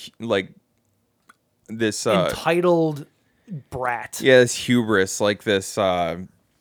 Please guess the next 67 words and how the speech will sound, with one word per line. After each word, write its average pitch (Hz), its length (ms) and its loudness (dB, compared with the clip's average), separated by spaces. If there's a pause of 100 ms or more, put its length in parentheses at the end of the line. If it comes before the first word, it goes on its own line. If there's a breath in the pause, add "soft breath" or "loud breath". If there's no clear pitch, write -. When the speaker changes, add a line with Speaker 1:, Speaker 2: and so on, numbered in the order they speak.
(200)
Speaker 1:
un-, 123 320 2 (100)
unearned 113 600 0
confidence 107 680 -4
Speaker 2:
Yeah. 113 40 -10
Speaker 1:
about 110 240 4
her. 117 120 2
Speaker 2:
Like, 175 100 2
she 220 140 0
comes 196 240 2
back 170 280 4
or 170 40 -2
whatever, 156 140 2
and 147 60 -4
she's 165 140 -6
covered 165 260 0
in 151 100 0
blood. 160 240 2
She's - 120 -14
like, 156 80 6
"I 170 40 8
already 208 220 8
took 220 200 2
care 240 240 4
of 180 80 4
my 180 220 8
parents 151 440 2
tonight. 156 340 4
Now 170 160 6
I'm 226 60 4
gonna 180 120 4
get 170 180 -2
that 185 200 4
candy 185 340 4
Speaker 1:
I'm 143 40 2
Speaker 2:
bar." 139 180 4
Speaker 1:
gonna 127 80 0
get - 80 4
Speaker 2:
It's 160 80 0
Speaker 1:
that 165 60 6
Speaker 2:
like, - 100 6
Speaker 1:
candy 208 240 6
bar. 147 200 6
I'm 143 100 4
like, 139 260 4 (200)
Speaker 2:
oh, 185 140 4
it's 185 100 -2
like, 180 160 -4
"Oh, 180 360 8
Speaker 1:
just 196 100 -2
Speaker 2:
fucking 185 340 2
die." 160 340 4
Speaker 1:
And 143 220 2
then 156 180 4
when, 143 240 4
Speaker 2:
<laughs> - 100 -4
Speaker 1:
and 131 200 2
then 135 200 2
when, 123 240 0
uh, 101 280 2
what's 117 300 -8
his, 117 180 -12
what - 120 -6
the 135 80 -4
Speaker 2:
Laney. 127 100 -2
Speaker 1:
hell's 120 220 0
his 113 120 -8
name? 123 360 -6